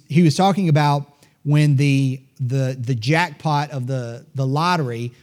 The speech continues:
went above a billion dollars. And he was, he was talking about, you know, it was nine hundred ninety-eight million dollars. He was saying, you know, "Ah," you know, he's like, "I, I don't, <sighs>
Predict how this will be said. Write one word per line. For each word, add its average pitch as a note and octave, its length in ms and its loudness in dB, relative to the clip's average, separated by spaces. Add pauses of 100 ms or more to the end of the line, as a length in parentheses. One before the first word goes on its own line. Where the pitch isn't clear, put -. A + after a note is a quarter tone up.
(100)
went D3+ 260 -2
above C#3 400 0
a C#3+ 60 -2
billion C#3+ 580 0
dollars. A2+ 520 -6
And A#2+ 80 -8
he C#3+ 80 -2
was, B2 300 -6
he C#3+ 120 -2
was C3 80 -2
talking E3 340 -4
about, C3 300 -6
you C#3 60 -4
know, C#3 180 -2
it C3+ 80 -2
was A#2 140 -6
nine C#3 260 -4
hundred C3+ 240 -2
ninety-eight C3+ 540 -4
million C3+ 400 -4
dollars. B2 600 -10 (560)
He C#3+ 140 -2
was C#3 200 0
saying, B2+ 340 -6
you C3 100 -4
know, A#2+ 340 -10
"Ah," F#3 320 -4 (140)
you C#3+ 120 -6
know, B2 120 -8
he's A#2+ 140 -6
like, A#2 160 -12
"I, D#3 220 -14
I F3+ 60 -8
don't, D#3+ 200 -4 (720)
<sighs> - 60 -16